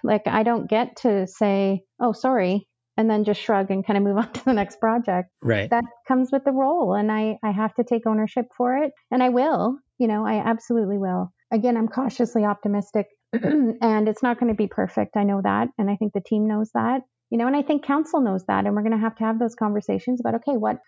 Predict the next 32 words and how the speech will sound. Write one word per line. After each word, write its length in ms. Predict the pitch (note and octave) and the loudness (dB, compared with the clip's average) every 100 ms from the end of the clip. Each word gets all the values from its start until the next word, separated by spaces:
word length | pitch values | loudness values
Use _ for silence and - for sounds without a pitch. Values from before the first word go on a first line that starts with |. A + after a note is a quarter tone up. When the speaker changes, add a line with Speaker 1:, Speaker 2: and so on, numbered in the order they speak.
| _ | _
Speaker 1:
what 140 | C4 C4 | -4 0
didn't 220 | C#4 D4 | 2 2
we 100 | B3 | 2
get 200 | G3+ F#3+ | 2 0
right? 300 | G3 F#3+ B3 - | 0 0 -2 -4
Where 160 | G#3+ G#3+ | -2 0
do 80 | A#3 | 2
we 100 | A#3 | 2
need 160 | A3 G#3 | 0 -2
to 60 | |
fix 260 | G3 G3 - G3 | -2 -4 -4 -2
it? 180 | G3+ - _ _ | -2 -2 _ _
And 120 | G#3+ | -2
how 120 | G#3 G#3 | 0 2
do 80 | |
we 120 | G#3+ F#3+ | 2 2
do 140 | G3 | 2
that, 260 | F#3 D#3+ - _ - | 2 0 -2 _ -10
uh, 160 | G3+ G3+ - | -4 -2 0
in 140 | G3+ | 0
a 60 | F#3+ | 0
way 160 | F#3+ | 0
that's, 420 | F#3+ F#3 - - - | 0 -2 -6 -20 -8
you 80 | G3+ | -4
know, 80 | F#3 | -2
reasonable 560 | G3 G3 G3+ G3 G3 | -2 -2 0 0 0
and 120 | F#3+ F#3 | -2 -2
can 100 | G3 | -2
be 80 | F#3+ | -2
done, 340 | F#3 F#3 F#3+ - _ _ | -2 -2 -2 -6 _ _
you 80 | G#3 | -4
know, 180 | F#3+ | -2